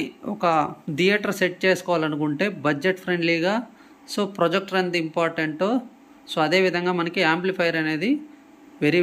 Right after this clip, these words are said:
very important. So ఎగ్జాక్ట్‌గా ఫైవ్ పాయింట్ వన్ ఫ్రంట్ కానీ, బ్యాక్ కానీ, సెంటర్ కానీ, సబ్‌వూఫర్ కానీ, ఎక్కడ ఎలా ఎంత అవుట్‌పుట్ రావాలో,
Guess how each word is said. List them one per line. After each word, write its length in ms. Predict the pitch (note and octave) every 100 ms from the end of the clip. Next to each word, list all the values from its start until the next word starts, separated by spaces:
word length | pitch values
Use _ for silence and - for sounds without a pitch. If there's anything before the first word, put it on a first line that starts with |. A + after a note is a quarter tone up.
| E3+
very 160 | E3+ E3
important. 520 | C#3 D3+ D3 C#3 C3 E3 C#4 - - - - -
So 100 | F#3+ G3+ - - D3+
ఎగ్జాక్ట్‌గా 720 | D3 C3+ D#3 G3 G3+ G3+ G#3 G3
ఫైవ్ 160 | E3 E3+
పాయింట్ 300 | F#3 F3 F3 F3
వన్ 140 | E3+ C#3+ - - - -
ఫ్రంట్ 320 | D#3 E3+ F#3 F#3
కానీ, 220 | E3+ E3+ E3+ C#3+
బ్యాక్ 240 | D#3+ F3 E3
కానీ, 240 | E3 E3 F3 -
సెంటర్ 340 | D#3+ E3 F3 D#3+
కానీ, 180 | D#3+ E3 D#3+
సబ్‌వూఫర్ 480 | D#3 D3+ F3+ F3+ E3+ D#3+
కానీ, 160 | D#3+ D#3+ D3+
ఎక్కడ 260 | D3 G3 F#3 E3
ఎలా 120 | D#3+ E3 D3+
ఎంత 180 | E3 E3 E3
అవుట్‌పుట్ 420 | E3 E3 E3 D#3+ D#3
రావాలో, 340 | D3+ D3+ C#3+